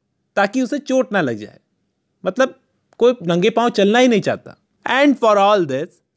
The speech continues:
लेकिन इतना सब होने के बावजूद भी nature is never spent, नेचर ने अपनी पावर नहीं खोई है। There lives the dearest freshness, deep down things। मतलब, deep down, जा-, ये जो man-made things है,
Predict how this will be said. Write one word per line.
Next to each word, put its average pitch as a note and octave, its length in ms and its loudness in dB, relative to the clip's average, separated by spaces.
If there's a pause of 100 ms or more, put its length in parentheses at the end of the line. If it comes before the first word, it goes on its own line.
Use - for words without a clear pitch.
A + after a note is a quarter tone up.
(120)
लेकिन A3+ 240 -4
इतना C4 300 -2
सब C4+ 200 -2
होने G#3+ 280 -6
के A#3 140 -6
बावजूद D#3+ 580 -6
भी D3 180 -10 (460)
nature G#3 340 4
is C4+ 120 2
never G#3+ 320 0
spent, G2+ 340 -10 (840)
नेचर F3 320 0
ने C#4+ 100 0
अपनी C4 180 -4
पावर F3 360 -2
नहीं C4 120 -6
खोई C#3+ 220 -8
है। - 180 -16 (380)
There A#3 320 4
lives C4 300 2
the A3+ 180 -4 (140)
dearest G#3 400 -4
freshness, F3 500 -6 (360)
deep A3 300 0
down D3 340 0
things। G#2+ 320 -12 (1040)
मतलब, C4+ 440 0 (200)
deep A3+ 380 -2
down, D3+ 260 -4 (640)
जा-, D#3 300 -2
ये F#3+ 160 -2
जो B3 120 -2
man-made A3+ 640 0
things A3+ 260 0
है, D#3+ 260 -4